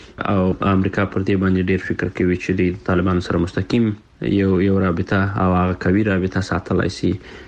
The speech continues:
یعنی حتی دا راپورونه وه چې د سی آی ای مشر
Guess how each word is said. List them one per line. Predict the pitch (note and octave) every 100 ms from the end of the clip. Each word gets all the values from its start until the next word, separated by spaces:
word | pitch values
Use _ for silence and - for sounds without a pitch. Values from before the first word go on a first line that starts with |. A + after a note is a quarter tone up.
| -
یعنی | - F#2
حتی | F2+ G2
دا | F#2+ F#2
راپورونه | E2 - G2+ F#2+ F2+
وه | E2
چې | - - - -
د | - F#2 -
سی | - F#2
آی | F#2
ای | F#2
مشر | F2+ F2 G2